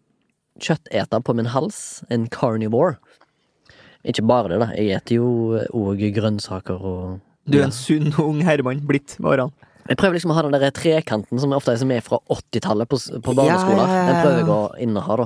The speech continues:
Speaker 2: Ja, det er som skal spise brød og
Speaker 1: Brød og melk og egg og kylling og kjøtt og
Speaker 2: Og
Speaker 1: fisk.
Speaker 2: grønnsaker, ja.
Speaker 1: Og grønnsaker, ja. Prøver liksom å ha den til det meste,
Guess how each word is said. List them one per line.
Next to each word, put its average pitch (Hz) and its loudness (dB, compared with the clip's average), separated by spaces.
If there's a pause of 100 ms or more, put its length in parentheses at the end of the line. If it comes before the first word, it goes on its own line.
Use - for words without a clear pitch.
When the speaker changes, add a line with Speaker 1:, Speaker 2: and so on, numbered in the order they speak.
(120)
Speaker 2:
Ja, 160 4
det 165 2
er 165 0
som 151 -4
skal 143 -6
spise 135 -4
brød 165 2
og 170 2
Speaker 1:
Brød 156 4
og 147 2
melk 143 2
og 107 0
egg 104 -6 (160)
og 113 -8
kylling 101 0
og 95 -4
kjøtt - -12
og - -12
Speaker 2:
Og - -10
Speaker 1:
fisk. 139 -2
Speaker 2:
grønnsaker, 135 -6
ja. 117 -8
Speaker 1:
Og 107 -2
grønnsaker, - -6 (140)
ja. 104 -10 (100)
Prøver 120 0
liksom 117 -6
å 107 -10
ha 113 -4
den 92 -6 (460)
til 107 0
det 107 2
meste, - -10